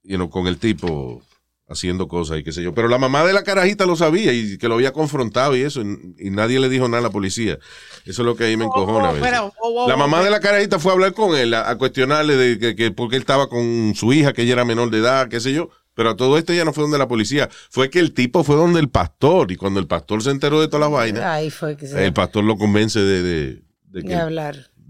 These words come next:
Speaker 1: Sí, exacto.
Speaker 2: Arresten a la madre de esa niña. Arresten a esa hija de la gran puta.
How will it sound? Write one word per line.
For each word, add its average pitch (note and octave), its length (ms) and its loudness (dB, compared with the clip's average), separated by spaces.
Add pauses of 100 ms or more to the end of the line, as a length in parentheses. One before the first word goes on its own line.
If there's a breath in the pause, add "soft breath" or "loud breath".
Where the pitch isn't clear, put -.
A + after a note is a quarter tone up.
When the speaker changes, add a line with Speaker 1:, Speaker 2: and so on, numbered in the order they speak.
(240)
Speaker 1:
Sí, - 120 0
exacto. G2 400 0
Speaker 2:
Arresten C4 480 -4 (120)
a - 140 -2
la G3+ 160 0
madre A#3 420 0
de G#3+ 100 0
esa G#3 240 0
niña. F#3+ 440 -2 (320)
Arresten A#3 640 0
a A#3 40 2
esa A#3 140 -4
hija G3+ 140 0
de G#3+ 60 0
la G#3+ 120 2
gran G3 240 -2
puta. F3 520 -4